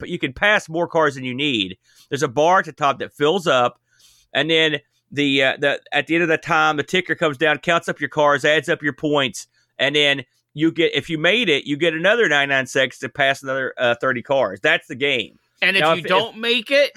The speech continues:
Speaker 2: <clears throat> you explode.
Speaker 1: Yeah, in a, in a viol-, especially in the arcade, a violent, smoky explosion.
Speaker 2: <laughs>
Speaker 1: Now,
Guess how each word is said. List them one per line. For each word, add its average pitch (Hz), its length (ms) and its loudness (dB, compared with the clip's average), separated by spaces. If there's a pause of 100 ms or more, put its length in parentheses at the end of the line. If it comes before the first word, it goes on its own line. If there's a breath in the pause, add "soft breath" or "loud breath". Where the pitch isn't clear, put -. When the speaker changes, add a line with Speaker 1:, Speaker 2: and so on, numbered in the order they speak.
(120)
Speaker 2:
<clears throat> - 180 -14
you 202 320 2
explode. 190 1400 2
Speaker 1:
Yeah, 151 240 0 (140)
in 151 100 -2
a, - 40 -2
in 156 120 2
a 151 80 2
viol-, 165 360 2
especially 208 340 -2
in 156 40 -4
the 156 60 2
arcade, 147 400 2
a 117 40 -4
violent, 147 440 2
smoky 165 440 -2
explosion. 113 640 -2
Speaker 2:
<laughs> - 340 -20
Speaker 1:
Now, 165 260 0